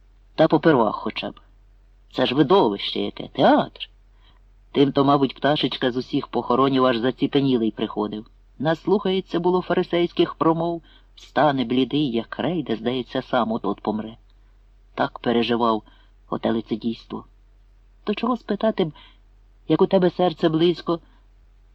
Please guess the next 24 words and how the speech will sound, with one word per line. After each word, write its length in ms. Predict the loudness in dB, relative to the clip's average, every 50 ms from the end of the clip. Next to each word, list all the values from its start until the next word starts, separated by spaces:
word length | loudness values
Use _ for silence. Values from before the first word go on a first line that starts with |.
| _ _ 0
на 120 | 0 2
ту 120 | 2 2
ганебну 440 | 2 4 4 2 2 0 0 -4 -6
ходити? 440 | -6 -6 -8 -8 -8 -12 -16 -16 -20 -20 _ _ _ _ _ _ _ _ _ _ _ _ _ _ _ _ -10
Взагалі, 420 | -4 -2 -2 0 0 -2 -2 -4 -6 _ _ _ _ _ _ _ _ _ _ _ -14 -2
дурний 500 | 4 6 6 8 8 4 2 2 4 2
він 180 | 2 2 2
був 260 | 2 4 4 4 2
і 80 | 0 -4
в 80 | -6 0
тому, 400 | 2 4 4 4 4 0 -4 -6 _ -20 -20 _ _ _ _ _ _ -12
що 240 | -6 -2 0 0
всіх 320 | -2 -2 -2 -2 -2 -2 -2
жалів. 500 | -2 -2 -2 -2 -2 -4 -6 -8 -14 -20 _ _ _ _ _ _ _ _ _ _ _ _ _ _ _ _ 4
От 220 | 6 6 6 6
усіх 360 | 4 2 2 -2 -4 -2 0
йому 220 | -2 0 0 -2 -2
жаль, 260 | -2 -2 -4 -4 -8 -12 _ _ _ _ -10
а 80 | -10
себе 280 | -8 -6 -4 -2 -2 -2
ні. 200 | -4 -8 -14 -18 _ _ _ _ _ _ _ _ _ _ _ _ _ _ _ _ _ -20 -20 -20 -20 _ _ _ -6
Вже 180 | -4 -2 0 0
після 320 | 0 -2 -4 -2 -4 -6
свого 480 | -6 -4 -4 -4 -2 0 0 0 0